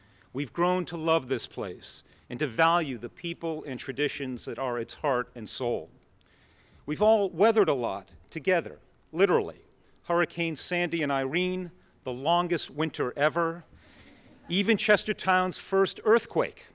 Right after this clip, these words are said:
We partied at birthday balls that evoked Alice in Wonderland, The Great Gatsby, The Wizard of Oz, and Harry Potter. You set some records even before you arrived.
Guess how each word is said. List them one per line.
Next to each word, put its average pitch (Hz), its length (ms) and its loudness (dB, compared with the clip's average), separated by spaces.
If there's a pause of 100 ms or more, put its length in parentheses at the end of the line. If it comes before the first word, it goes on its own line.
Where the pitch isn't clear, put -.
(680)
We 135 120 -6
partied 185 440 6
at 147 120 0
birthday 185 440 6
balls 175 460 2
that 143 80 0
evoked 160 360 0
Alice 165 400 2
in 131 120 -2
Wonderland, 160 720 0
The 135 80 -8
Great 117 280 -4
Gatsby, 147 680 0 (300)
The 120 100 -4
Wizard 147 340 2
of 135 100 0
Oz, 135 420 2
and 123 180 -10
Harry 120 300 -2
Potter. 104 420 -2 (920)
You 156 140 -6
set 220 340 2
some 190 240 -2
records 170 720 0
even 175 320 0
before 160 400 -4
you 147 180 0
arrived. 123 720 0